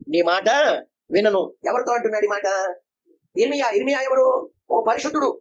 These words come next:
ఇర్మియా గ్రంథం అంతా చదువుకోండి, విలాప వాక్యాలు చదువుకోండి. దేవుని కొరకు, దేవుని సేవ కొరకు, ఆత్మల రక్షణ కొరకై ఆయన ప్రయాసపడ్డాడు. అనేక సార్లు ఆయన్ని రాసులు కానీ, ప్రజలు కానీ హింసించారు. ఇది యూదా ప్రజలు కానీ, రాసులు కానీ, ఆ, వాళ్ళ దగ్గరికి వెళ్ళి వాళ్ళ పాపాన్ని వాళ్ళ కళ్ళ ముందు పెట్టమన్నాడు దేవుడు.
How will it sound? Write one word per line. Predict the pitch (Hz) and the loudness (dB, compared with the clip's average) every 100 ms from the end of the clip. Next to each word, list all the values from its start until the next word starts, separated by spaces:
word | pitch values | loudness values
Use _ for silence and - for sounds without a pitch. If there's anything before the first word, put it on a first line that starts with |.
| _ - | _ -6
ఇర్మియా | 175 214 | -2 -2
గ్రంథం | 190 190 | -2 -2
అంతా | 180 190 | -2 -2
చదువుకోండి, | 175 180 170 175 | -2 0 0 0
విలాప | 170 185 | 0 0
వాక్యాలు | 175 170 170 160 | 0 0 -2 -2
చదువుకోండి. | 165 180 147 147 _ _ _ _ | -2 -2 -4 -6 _ _ _ _
దేవుని | 196 226 220 | 2 2 2
కొరకు, | 196 196 196 | 0 0 0
దేవుని | 196 196 | 2 0
సేవ | 180 175 | 0 -2
కొరకు, | 175 170 165 202 - | 0 0 0 -2 0
ఆత్మల | 185 185 180 | -2 0 -4
రక్షణ | 175 202 | -2 -6
కొరకై | 185 175 - 170 - _ _ - | -4 -4 -2 -4 -6 _ _ -4
ఆయన | 202 | -2
ప్రయాసపడ్డాడు. | 226 196 240 233 196 175 180 - - | 0 0 0 -2 -2 -2 -2 -6 -8
అనేక | - 214 214 | -2 -2 -2
సార్లు | 180 185 233 | -2 -2 0
ఆయన్ని | 208 190 185 165 - _ _ - | -2 0 -2 -4 -8 _ _ -2
రాసులు | 196 226 214 | 0 2 0
కానీ, | 190 185 | 0 -2
ప్రజలు | 175 170 208 | -4 -2 0
కానీ | 180 170 180 - - | 0 -2 -4 -6 -6
హింసించారు. | 233 254 220 - - _ _ - | -6 -4 -4 -4 -6 _ _ -2
ఇది | 392 - - | -2 -2 -2
యూదా | 196 214 | 0 0
ప్రజలు | 196 190 180 | 0 -2 -2
కానీ, | 170 185 | -2 -2
రాసులు | 170 202 196 | -2 -2 -2
కానీ, | 175 160 226 - _ _ _ 170 | -4 -2 -4 -4 _ _ _ -4
ఆ, | 180 | 0
వాళ్ళ | 170 208 | 0 0
దగ్గరికి | 196 262 | -2 0
వెళ్ళి | 226 196 | 0 0
వాళ్ళ | 254 196 | -2 -2
పాపాన్ని | 175 233 226 220 | -2 0 -2 0
వాళ్ళ | 180 165 | 0 0
కళ్ళ | 208 | 0
ముందు | 233 196 | -2 -2
పెట్టమన్నాడు | 170 175 170 156 | -2 -2 -4 -2
దేవుడు. | 175 190 | 0 0